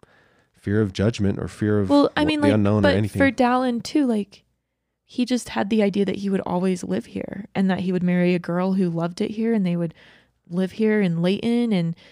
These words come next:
Speaker 1: Not
Speaker 2: raise
Speaker 1: Layton.
Speaker 2: or just anywhere and, like, next to his friends. And, like, it was a big idea for him to be okay with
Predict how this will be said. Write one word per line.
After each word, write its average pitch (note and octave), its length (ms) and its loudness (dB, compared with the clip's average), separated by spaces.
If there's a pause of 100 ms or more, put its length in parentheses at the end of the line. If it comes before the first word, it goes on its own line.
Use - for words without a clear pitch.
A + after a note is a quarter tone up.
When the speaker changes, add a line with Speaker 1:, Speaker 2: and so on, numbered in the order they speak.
(240)
Speaker 1:
Not - 80 -2
Speaker 2:
raise G3 220 2
Speaker 1:
Layton. - 440 -2
Speaker 2:
or C#4 120 6
just D4+ 180 -2
anywhere C#4+ 480 4
and, G#3 120 2
like, F#3+ 220 -2
next G#3 240 -2
to G#3 100 -6
his G3+ 120 -6
friends. C#4 420 -2
And, G3+ 120 -2 (200)
like, B3 140 0
it C#4 60 4
was C4 120 4
a A#3 80 6
big A#3 340 0 (160)
idea G#3+ 380 4
for G#3 160 -2
him F#3 300 0
to F#3+ 100 -4
be F#3 340 -2
okay F3+ 380 -2
with E3+ 320 -4